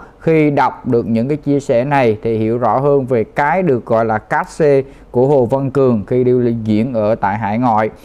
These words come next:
Và cách đây hai hôm, sau khi livestream của Trung tâm Thúy Nga thì tôi phát hiện điều thú vị, à, điều thú vị hơn nữa là ekip của cố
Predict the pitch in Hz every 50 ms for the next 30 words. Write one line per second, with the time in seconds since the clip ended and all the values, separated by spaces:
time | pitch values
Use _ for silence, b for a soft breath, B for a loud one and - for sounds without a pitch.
0 | B B B B B B B - 123 120 - 175 180 151 170 170 160 160 156 151
1 | 160 160 160 160 156 147 156 156 160 156 147 131 - - - 160 147 139 156 147
2 | 143 147 139 143 143 135 - 151 151 151 147 143 135 123 - - - 117 113 -
3 | 131 131 127 127 113 135 135 135 127 - 139 135 143 143 139 139 131 127 131 B
4 | B B B B - 110 101 - 127 127 127 123 - 151 151 151 - 160 131 110
5 | 104 104 110 110 110 110 107 107 101 98 B B B B B B - - 156 156
6 | 170 190 190 170 170 139 117 110 113 107 - - - 101 101 101 104 107 - 135
7 | 147 151 135 135 117 110 113 127 131 131 135 127 123 110 117 131 123 110 - 113
8 | 127 123 - - 151 165 170 - - 127 120 120 - 143 143 156 165 202